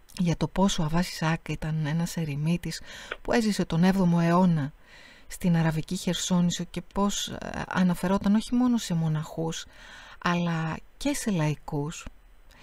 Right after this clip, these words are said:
Και τώρα νομίζω ότι, ε, θα ήταν καλό να μιλήσουμε λίγο για την, ε, θέση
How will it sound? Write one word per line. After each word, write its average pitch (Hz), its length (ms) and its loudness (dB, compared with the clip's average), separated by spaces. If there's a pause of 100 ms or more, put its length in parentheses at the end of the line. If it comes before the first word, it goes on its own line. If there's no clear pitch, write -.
(880)
Και 208 300 -2 (340)
τώρα 254 440 4 (300)
νομίζω 214 380 6
ότι, 202 400 -4 (680)
ε, - 320 -8
θα - 120 0
ήταν 233 260 6
καλό 196 480 2
να 185 160 4
μιλήσουμε 180 760 4 (100)
λίγο 190 320 2
για 170 200 -2
την, 156 400 -4
ε, - 400 -8 (520)
θέση 196 800 -2